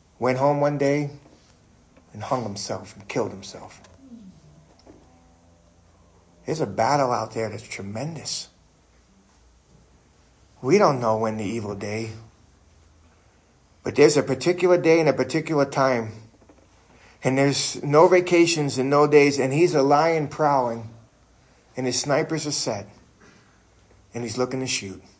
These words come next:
And he's waiting for that one weak moment when you forget who you are in Christ.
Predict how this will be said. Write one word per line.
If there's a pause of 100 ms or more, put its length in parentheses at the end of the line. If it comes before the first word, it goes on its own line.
(1400)
And
he's
waiting
for
that
one
weak
moment
when
you
forget
who
you
are
in
Christ.